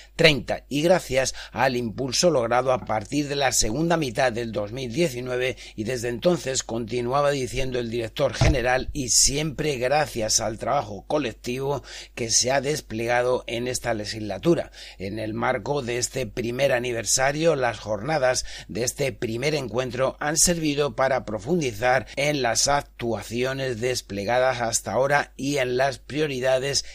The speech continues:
y en las metas de esta ambiciosa iniciativa, siempre desde la participación de todos los agentes involucrados.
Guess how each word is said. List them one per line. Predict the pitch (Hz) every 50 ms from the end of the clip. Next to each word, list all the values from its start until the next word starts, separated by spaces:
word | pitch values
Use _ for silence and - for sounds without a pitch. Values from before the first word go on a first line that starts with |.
| - -
y | 127 143 143
en | 131 131 127
las | 120 113 107 110
metas | 127 170 185 170 - 110 107 110 101
de | 104 123 131
esta | 131 - - 117 127
ambiciosa | 135 135 120 120 110 - - 120 131 127 - 120 113
iniciativa, | 123 147 151 - 135 120 - - 127 123 127 127 113 - - - - -
siempre | - - - 147 160 175 147 151 139 127 117
desde | 107 123 127 120 110 120 120
la | 117 117 113 -
participación | - 113 110 110 95 98 101 101 101 - 87 92 - 107 127 143 147 151 147 139 120
de | 117 110 95
todos | - - 143 131 120 110 104
los | 117 151 165 160 - -
agentes | 110 92 - 110 123 123 113 104 - 123 120 - - - -
involucrados. | 131 131 135 131 127 131 139 139 139 110 123 117 90 78 - - - - -